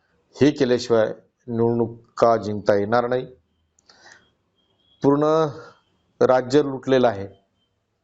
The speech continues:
आणि तो पैसा आता अशा वाम मार्गानं ते लोकशाही मूल्य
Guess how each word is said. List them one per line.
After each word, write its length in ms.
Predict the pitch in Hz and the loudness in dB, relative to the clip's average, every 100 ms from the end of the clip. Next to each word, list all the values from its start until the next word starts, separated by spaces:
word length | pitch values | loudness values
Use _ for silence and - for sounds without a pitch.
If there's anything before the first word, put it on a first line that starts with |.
| _ _ _ _ _ | _ _ _ _ _
आणि 160 | 117 120 | 0 0
तो 200 | 120 160 | 4 4
पैसा 420 | 151 143 139 123 | 4 0 2 0
आता 420 | 117 - 113 107 - _ _ _ _ _ _ _ _ _ _ 123 | 0 0 -2 -2 -14 _ _ _ _ _ _ _ _ _ _ -2
अशा 220 | 113 123 | 0 0
वाम 260 | 117 117 | 0 0
मार्गानं 420 | 113 110 107 110 107 | -4 -4 -4 -6 -6
ते 480 | 110 107 101 - _ _ _ _ _ _ _ _ | -2 0 -2 -8 _ _ _ _ _ _ _ _
लोकशाही 580 | - - 120 120 - 120 | -20 -2 0 0 0 -2
मूल्य 440 | 113 110 110 110 | -2 -2 0 0